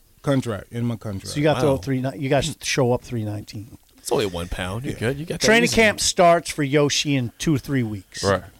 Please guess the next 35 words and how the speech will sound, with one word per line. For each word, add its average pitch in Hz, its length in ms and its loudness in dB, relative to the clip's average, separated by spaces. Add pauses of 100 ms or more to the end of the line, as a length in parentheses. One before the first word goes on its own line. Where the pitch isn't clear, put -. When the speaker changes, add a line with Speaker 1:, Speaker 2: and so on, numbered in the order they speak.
(320)
Speaker 4:
Right, 107 200 4
yeah. 107 340 6
I, 101 60 0
I - 40 2
mean, 113 280 2 (800)
dude, 98 100 4
I 107 100 6
got 151 200 0
plenty 139 220 2
of 98 60 0
questions, 87 460 -2
you 98 60 0
know, 98 160 2
'cause, 95 280 0
uh, 92 220 6
Speaker 2:
Okay. 110 300 -8 (160)
Speaker 4:
you 104 80 -2
know, 107 100 4
I 92 60 2
played 120 240 2
in 113 80 -2
Buffalo. 85 500 2 (540)
You 101 140 -2
know 104 100 2
what 101 60 4
I'm 95 80 -2
saying? 98 360 2
Winnipeg 107 400 2
is 95 100 -2
above 90 320 0
Minneapolis, 95 640 2
and 85 240 -4
Hamilton's 95 760 0 (440)
pretty 110 180 0
much, 95 380 0